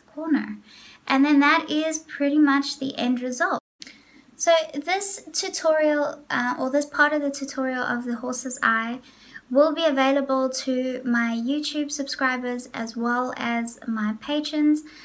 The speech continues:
um, but only this part of the tutorial will be available to my YouTube subscribers. Um, the other three eyes, the cat, the dog, and the macaw, they will, um, be strictly for my supporters on Patreon.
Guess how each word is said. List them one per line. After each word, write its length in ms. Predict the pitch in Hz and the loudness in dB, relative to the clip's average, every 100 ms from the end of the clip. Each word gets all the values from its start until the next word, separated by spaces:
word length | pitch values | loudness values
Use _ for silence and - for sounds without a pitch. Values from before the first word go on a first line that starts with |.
| - - - | -20 -20 0
um, 400 | 240 247 247 254 240 | 4 6 4 0 -2
but 320 | 269 262 254 - | 0 2 0 2
only 280 | 302 330 302 | 4 4 2
this 180 | 285 285 | 2 0
part 340 | - 262 254 | -2 -2 0
of 280 | - 240 247 | 0 -2 -4
the 340 | 240 233 233 226 | -2 -2 -2 -4
tutorial 560 | - 240 240 240 233 | -8 -6 -2 -2 -2
will 160 | 226 226 | -2 -4
be 280 | 233 233 214 | -2 -2 0
available 640 | 214 220 220 214 220 226 220 233 | 0 0 -2 -4 -8 -6 -8 -6
to 420 | 220 220 226 - _ | -6 -6 -10 -14 _
my 360 | 214 214 214 214 | 0 2 0 -2
YouTube 420 | 220 220 220 226 214 | -4 -4 -4 -8 -8
subscribers. 720 | 240 - 220 202 233 254 233 - - - - - - | -10 -6 -4 -4 -6 -10 -12 -16 -20 -20 -20 0 6
Um, 320 | 262 269 262 269 254 | 8 8 4 0 4
the 340 | 269 262 262 | 4 4 4
other 240 | 302 320 311 | 4 4 -2
three 440 | - 320 311 294 | -8 -4 -2 6
eyes, 520 | 254 262 269 277 269 | 6 8 4 2 0
the 200 | - 247 | -2 -4
cat, 380 | 247 - 262 262 | -2 0 -2 -2
the 80 | 254 | -4
dog, 400 | 247 233 233 233 | 0 2 2 0
and 380 | - 226 226 226 | -2 -2 -2 -4
the 80 | 233 | 0
macaw, 640 | 233 233 - 294 294 285 - | 2 2 0 0 2 0 -4
they 420 | 240 240 247 247 | -4 -2 0 -2
will, 500 | 233 233 233 233 226 - | -2 -4 -2 -4 -4 0
um, 360 | 214 214 220 | 0 0 -2
be 260 | 214 220 226 | -4 -6 -6
strictly 440 | 226 - 226 233 | -6 -6 -6 -6
for 440 | 233 - 220 214 214 | -6 -6 -6 -4 -2
my 280 | 214 202 208 | -2 -2 -4
supporters 600 | 214 208 208 214 214 208 | -6 -8 -8 -6 -6 -6
on 340 | - 208 208 208 | -6 -4 -4 -6
Patreon. 600 | 302 311 311 311 302 | -6 -6 -2 0 2